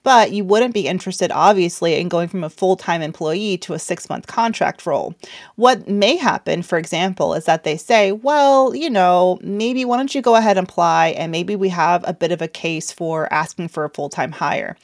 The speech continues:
That's a pretty unlikely scenario, even as, even as I'm saying it, because in my experience as a hiring manager, when you're approved for a certain budget for a role,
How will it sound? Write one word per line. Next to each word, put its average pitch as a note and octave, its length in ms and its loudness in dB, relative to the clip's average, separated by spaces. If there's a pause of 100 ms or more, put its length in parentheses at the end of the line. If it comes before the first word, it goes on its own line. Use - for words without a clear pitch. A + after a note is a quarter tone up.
(340)
That's F4 200 2
a A#4 40 4
pretty D4+ 300 -2 (140)
unlikely F#3 640 2
scenario, F3 640 -2
even F#3+ 280 -2
as, F#3 220 0
even A#3+ 240 4
as A3 140 6
I'm E3+ 160 0
saying E3+ 380 -6
it, A3 160 -4
because A3+ 260 -2
in A3+ 80 -4
my G#3 180 -2
experience F#3+ 520 -6
as E3+ 160 -2
a F3 60 -6
hiring C#4+ 400 -2
manager, F3 540 -4 (360)
when C4+ 140 -4
you're D#4+ 160 2
approved G#3+ 600 0
for G3 160 0
a F#3 60 2
certain E3+ 380 -4
budget E3+ 420 0
for F3+ 180 0
a F3 80 0
role, D#3+ 480 -2